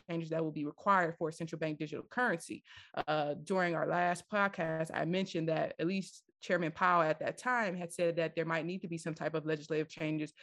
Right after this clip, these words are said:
to really move forward as the Federal Reserve continues to think through, you know, the potential designs. Uh, I guess they'll get, give some recommendations to Congress generally in terms of what type of changes may be required.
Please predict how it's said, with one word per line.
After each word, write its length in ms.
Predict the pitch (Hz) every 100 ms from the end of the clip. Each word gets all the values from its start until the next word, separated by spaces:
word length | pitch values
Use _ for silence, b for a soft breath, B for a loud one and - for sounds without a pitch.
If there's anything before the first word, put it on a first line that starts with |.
| b -
to 100 | 180
really 200 | 175 165
move 200 | 160 147 -
forward 380 | 180 160 147 143 b b b
as 220 | 180 190
the 80 | 170
Federal 220 | 175 180
Reserve 300 | 170 170 170
continues 380 | 170 165 180 170
to 80 | 156
think 300 | - 196 160
through, 500 | 185 202 196 165 160 160 _ _
you 80 | 175
know, 140 | 165
the 140 | 151 151
potential 520 | - 180 190 185 170
designs. 760 | 160 160 170 180 156 151 - - _ _
Uh, 340 | - 143 90 - -
I 80 | 165
guess 200 | 185 185
they'll 240 | 185 175
get, 200 | 165 175 - - -
give 260 | - 196 170
some 220 | - 170
recommendations 680 | 170 180 160 151 185 202 165
to 400 | - 160 151 151 156 - _
Congress 480 | - 160 160 151 160
generally 460 | 160 180 190 165
in 60 | 156
terms 320 | 156 165 160
of 140 | 156 151
what 320 | 151 180 -
type 180 | - 165
of 80 | 160
changes 300 | 165 160 156
may 220 | 165 165
be 240 | 156 160
required. 640 | - - 208 190 151 143